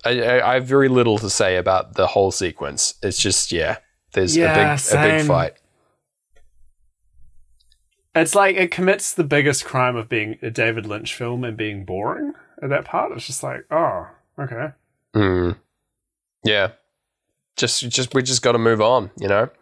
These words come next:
Speaker 1: Um,
Speaker 2: Mm, yeah.
Speaker 1: the, like, it, it, the, it culminates with, like, a really dumb part as well, and that the, they wait for a long time, and then, um, the, uh, uh,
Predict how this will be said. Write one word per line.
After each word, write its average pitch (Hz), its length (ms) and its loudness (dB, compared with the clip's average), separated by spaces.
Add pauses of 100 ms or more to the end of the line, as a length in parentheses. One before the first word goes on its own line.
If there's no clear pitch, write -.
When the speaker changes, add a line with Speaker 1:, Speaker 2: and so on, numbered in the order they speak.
(480)
Speaker 1:
Um, 113 760 2
Speaker 2:
Mm, - 100 -20
yeah. 135 280 -2 (260)
Speaker 1:
the, 139 280 2 (140)
like, 135 280 0 (100)
it, 139 220 -6
it, 160 300 -4
the, 156 260 0
it 165 80 -2
culminates 180 640 4
with, 123 180 2
like, 113 160 2
a 113 60 2
really 110 260 4
dumb 107 340 0
part 101 260 2
as 95 120 -6
well, 101 320 2
and 98 180 -2
that 98 140 0
the, 95 540 2
they 101 160 0
wait 110 360 0
for 104 240 0
a 98 40 2
long 95 320 0
time, 95 580 -2
and 92 200 -6
then, 92 480 -2 (500)
um, 90 640 -2 (180)
the, 95 640 0
uh, 87 680 0 (800)
uh, 98 240 0